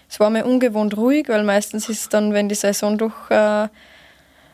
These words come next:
relativ gut oder halbwegs gut war, dass man dann gewisse Medientermine einfach noch hat und das war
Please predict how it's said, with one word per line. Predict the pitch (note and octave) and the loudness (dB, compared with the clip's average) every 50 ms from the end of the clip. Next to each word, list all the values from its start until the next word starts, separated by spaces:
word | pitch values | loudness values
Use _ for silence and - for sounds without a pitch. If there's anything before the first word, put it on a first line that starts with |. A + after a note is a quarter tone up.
| _ _ _ - | _ _ _ -2
relativ | A3 A3 G#3 A3 G#3 - | 0 0 0 -4 -6 -4
gut | - B3 B3+ C4 C4 B3 | 0 2 4 4 4 2
oder | A3+ A3+ | 0 0
halbwegs | A#3 G#3+ G#3 A3 G#3+ - - | 0 0 0 -2 -6 -6 -2
gut | - B3+ B3+ A#3+ | 0 2 2 2
war, | A3+ A#3 A3+ G#3+ | 2 2 2 2
dass | G#3+ G#3 G#3 - | 2 0 0 0
man | G#3+ G#3 | -2 -2
dann | G3+ G3+ G3+ G#3 G3+ G#3 A3 G#3+ | 0 -2 -2 -2 -2 -4 -4 -4
gewisse | - G#3+ G#3+ G#3+ - - G#3+ | -4 -4 -4 -4 -2 -2 -2
Medientermine | G#3 G#3 G#3+ A#3 A3 G#3+ A3 G#3+ G#3+ A3+ A#3 A3+ G#3 G#3 | 0 0 0 0 -2 0 0 0 0 0 0 0 0 -2
einfach | G3+ G#3+ G#3+ - | -2 -2 -4 -6
noch | A3 G#3 F3+ | -6 -4 -2
hat | G#3 G#3+ A3 | 0 0 0
und | A3 G#3 G3+ - | 0 -2 -4 -4
das | G3+ - | -4 -2
war | G3+ G3 G3 G#3 G#3 | 0 0 0 0 -4